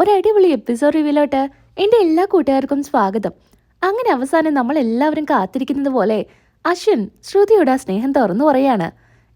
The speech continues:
ഇത് കേൾക്കുന്ന ശ്രുതി അത് നിരസിക്കുന്നുണ്ട്. ഇന്നത്തെ റിവ്യൂലോട്ട് കിടക്കാം. അങ്ങനെ അശ്വിൻ അച്ഛന്റെയും അമ്മയുടെയും സമാധി സ്ഥലത്തോട്ടാണ്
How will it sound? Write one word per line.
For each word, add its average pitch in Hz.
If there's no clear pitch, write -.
ഇത് 202
കേൾക്കുന്ന 262
ശ്രുതി 302
അത് 427
നിരസിക്കുന്നുണ്ട്. 269
ഇന്നത്തെ 453
റിവ്യൂലോട്ട് 302
കിടക്കാം. 214
അങ്ങനെ 208
അശ്വിൻ 415
അച്ഛന്റെയും 349
അമ്മയുടെയും 254
സമാധി 427
സ്ഥലത്തോട്ടാണ് 262